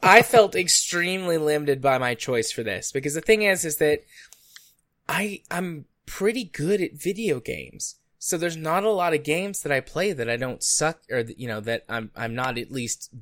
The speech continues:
decent at. Um, but nineteen four, like, when I was looking at the games and sort of poking through the list and it popped up, 'cause every time you refreshed, it would give you sort of a different set of games.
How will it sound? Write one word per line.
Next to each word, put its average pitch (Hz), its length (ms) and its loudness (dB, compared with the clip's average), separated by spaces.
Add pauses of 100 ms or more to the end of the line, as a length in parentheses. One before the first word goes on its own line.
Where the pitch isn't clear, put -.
decent 107 520 -6
at. 78 420 -12 (800)
Um, 110 540 0 (360)
but 151 240 2
nineteen 170 800 -4
four, 143 760 0 (120)
like, 123 180 -4
when 127 80 -2
I 123 60 -4
was 117 160 -6
looking 135 280 -4
at 131 80 -6
the 131 80 -4
games 120 500 -4
and 113 100 -12
sort 107 140 -8
of - 100 -14
poking 117 340 -6
through 120 200 -8
the 113 100 -4
list 113 400 -4
and 113 100 -6
it - 80 -10
popped - 340 -6
up, 117 220 -2 (440)
'cause 151 140 2
every 180 140 6
time 170 200 -2
you 120 240 -6
refreshed, 127 540 0
it 120 60 -6
would 120 120 -10
give 117 140 -8
you 113 100 -8
sort 113 200 -6
of 107 60 -6
a 107 40 -4
different 110 340 -6
set 110 160 -4
of 104 100 -6
games. 110 460 -6